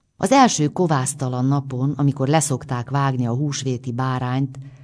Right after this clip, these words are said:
tanítványai megkérdezték: „Hová menjünk? Hol készítsük el számodra a húsvéti vacsorát?” Ő elküldte két tanítványát ezzel a megbizatással: „Menjetek a városba. Ott találkoztok egy vizes korsót vivő emberrel.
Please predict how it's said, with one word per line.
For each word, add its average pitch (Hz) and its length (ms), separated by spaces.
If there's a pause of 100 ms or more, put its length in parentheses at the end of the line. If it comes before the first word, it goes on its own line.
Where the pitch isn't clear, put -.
(420)
tanítványai 156 800
megkérdezték: - 1040 (640)
„Hová 123 340
menjünk? 98 600
Hol 233 240
készítsük 147 680
el 135 140
számodra 127 540
a 127 40
húsvéti 117 500
vacsorát?” 107 680 (1200)
Ő 208 180
elküldte 170 560
két 165 280
tanítványát 139 800
ezzel 123 300
a 123 60
megbizatással: 117 1080 (420)
„Menjetek 175 480
a 143 80
városba. 120 640 (440)
Ott 156 160
találkoztok 156 640
egy 156 120
vizes 170 340
korsót 143 500
vivő 143 280
emberrel. 127 680